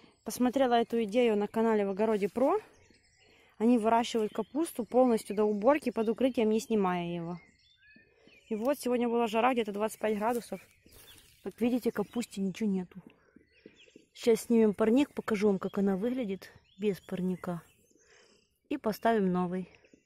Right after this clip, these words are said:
Вот видите, всё так же, как они там советуют. Вот бутылочка обрезанная,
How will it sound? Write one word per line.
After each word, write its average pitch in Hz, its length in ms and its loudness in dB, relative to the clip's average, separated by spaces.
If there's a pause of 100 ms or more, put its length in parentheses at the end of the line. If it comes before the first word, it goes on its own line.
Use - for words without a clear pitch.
(680)
Вот 214 240 -4
видите, 240 440 -2 (640)
всё 226 140 -6
так 208 240 0
же, 196 80 -4
как - 180 -6
они 202 140 2
там 190 160 -2
советуют. 220 480 0
Вот 190 160 -2
бутылочка 277 640 -2
обрезанная, 262 640 0